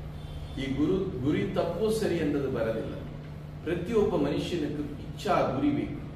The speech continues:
ಇದು ನಮ್ಮನ್ನ ಒಂದೊಂದು, ಒಂದೊಂದು, ಒಂದೊಂದು, ಒಂದೊಂದು ಮೇಲೆ ತಗೊಂಡು ಬರುತ್ತೆ. ನಿಮ್ಮದೆಲ್ಲ ಗುರಿ ಎಲ್ಲಿ ತನಕ ನಿಂದು ಬಿಟ್ಟಿದೆಯಾ ಅಂದ್ರೆ, ಬಾಲಿಷ್ಯವಾಗಿ ಪುಟ್ಟ ಮಕ್ಕಳದ್ದು ಜೀವನ.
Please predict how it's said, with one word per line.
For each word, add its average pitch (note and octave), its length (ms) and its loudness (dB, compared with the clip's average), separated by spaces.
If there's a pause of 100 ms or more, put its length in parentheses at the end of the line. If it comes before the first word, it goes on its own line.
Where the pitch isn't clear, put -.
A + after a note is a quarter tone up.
(640)
ಇದು A#3+ 180 2
ನಮ್ಮನ್ನ D#3 300 4
ಒಂದೊಂದು, C#3+ 540 0
ಒಂದೊಂದು, C3 420 2
ಒಂದೊಂದು, B2 320 0
ಒಂದೊಂದು - 360 -2
ಮೇಲೆ - 260 -2
ತಗೊಂಡು G2+ 300 -4
ಬರುತ್ತೆ. - 380 -6 (960)
ನಿಮ್ಮದೆಲ್ಲ F#3+ 640 4
ಗುರಿ G3+ 140 2
ಎಲ್ಲಿ G#3 260 4
ತನಕ A3 240 4
ನಿಂದು G3 300 2
ಬಿಟ್ಟಿದೆಯಾ E3+ 440 0
ಅಂದ್ರೆ, C#3 420 -2
ಬಾಲಿಷ್ಯವಾಗಿ F3 960 2
ಪುಟ್ಟ F3 220 -2
ಮಕ್ಕಳದ್ದು F3 540 0
ಜೀವನ. C#3+ 340 0